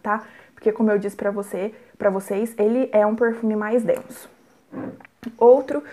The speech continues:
que eu estou amando usar no inverno, acho que no verão também pode ser que incomode, é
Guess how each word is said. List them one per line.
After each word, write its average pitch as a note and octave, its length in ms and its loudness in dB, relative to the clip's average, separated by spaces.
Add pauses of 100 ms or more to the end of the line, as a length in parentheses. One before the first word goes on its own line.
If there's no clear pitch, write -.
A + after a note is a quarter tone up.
(240)
que B3 120 -2
eu A3+ 100 6
estou A3+ 400 6
amando A#3+ 540 4
usar G3 340 2
no G3+ 100 0
inverno, G3 600 2
acho F#3+ 200 -4
que G#3+ 80 0
no G3 80 0
verão G3 300 2
também F#3+ 240 -2
pode G3 260 -4
ser G#3 140 0
que G3 140 -6
incomode, G3 720 -2 (400)
é A#3 240 2